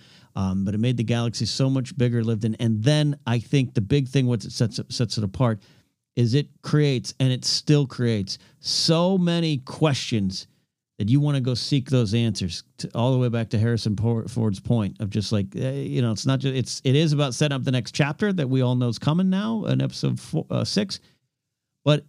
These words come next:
y-, you have so many questions coming out of this, including the ones you're raising here of, well, was Yoda right? Was Obi-Wan right? Who is another? Everything. And not just on the surface canon level,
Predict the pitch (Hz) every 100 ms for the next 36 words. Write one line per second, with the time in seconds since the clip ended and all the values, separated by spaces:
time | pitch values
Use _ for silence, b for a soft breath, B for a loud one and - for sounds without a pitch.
0 | - - - 147 143 160 151 139 - -
1 | 160 160 - 156 131 135 131 131 123 117
2 | 135 139 147 135 110 - 135 127 123 120
3 | 107 113 113 117 113 98 131 123 95 107
4 | 117 127 117 135 170 190 196 107 - 117
5 | 190 214 101 92 85 - - 190 202 226
6 | 254 247 135 B B - 156 143 127 B
7 | B - 131 147 180 196 160 165 135 -
8 | 160 147 147 - - - 170 160 139 113
9 | 101 87 82